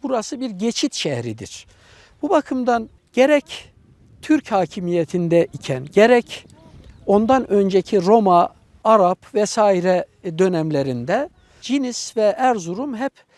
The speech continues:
elde tutulmak istenen, e, birer coğrafya olarak karşımıza çıkıyor. Çünkü, e, Cinis'i alan Erzurum'u alır,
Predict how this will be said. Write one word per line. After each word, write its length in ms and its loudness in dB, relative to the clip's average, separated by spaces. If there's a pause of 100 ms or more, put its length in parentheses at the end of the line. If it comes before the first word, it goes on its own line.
(180)
elde 320 0
tutulmak 540 -10 (100)
istenen, 580 -6 (440)
e, 160 -6
birer 340 -4
coğrafya 720 -2 (200)
olarak 640 -4
karşımıza 560 -6
çıkıyor. 540 -6 (400)
Çünkü, 560 -4 (580)
e, 320 -4
Cinis'i 640 0
alan 360 0 (240)
Erzurum'u 680 0 (140)
alır, 480 -4